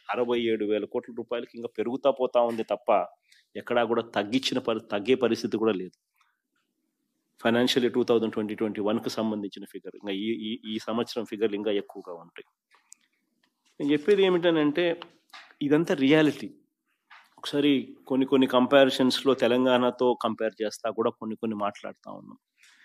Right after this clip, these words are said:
తెలంగాణ ఆదాయం ఎంత ఉంది, మన ఆదాయాలు ఎంత ఉన్నాయి అనేది ఒక్కసారి ఎప్పుడైనా కూడా ఒకసారి ఆలోచన చేయాలి. నిజంగా మీరంతా, మన-, మనమంతా కూడా we run the government. మనం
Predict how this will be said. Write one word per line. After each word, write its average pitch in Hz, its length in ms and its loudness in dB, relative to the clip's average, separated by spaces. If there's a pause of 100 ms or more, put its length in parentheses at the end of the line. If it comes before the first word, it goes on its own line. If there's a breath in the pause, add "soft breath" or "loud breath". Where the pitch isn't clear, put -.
(420)
తెలంగాణ 185 460 4
ఆదాయం 165 520 4
ఎంత 139 240 0
ఉంది, 156 200 -2
మన 139 200 2
ఆదాయాలు 143 460 0
ఎంత 127 160 -4
ఉన్నాయి 131 240 -4
అనేది 127 160 -8
ఒక్కసారి - 480 -8
ఎప్పుడైనా 143 400 -2
కూడా 139 260 -2 (680)
ఒకసారి 196 260 -8
ఆలోచన 214 320 -2
చేయాలి. 160 320 -2
నిజంగా 147 280 -2
మీరంతా, 147 440 0 (260)
మన-, 131 240 0
మనమంతా 139 440 -2
కూడా 160 380 -6 (280)
we 143 80 -2 (180)
run 135 200 -2
the 165 140 -2
government. 127 460 -6 (880)
మనం 131 160 0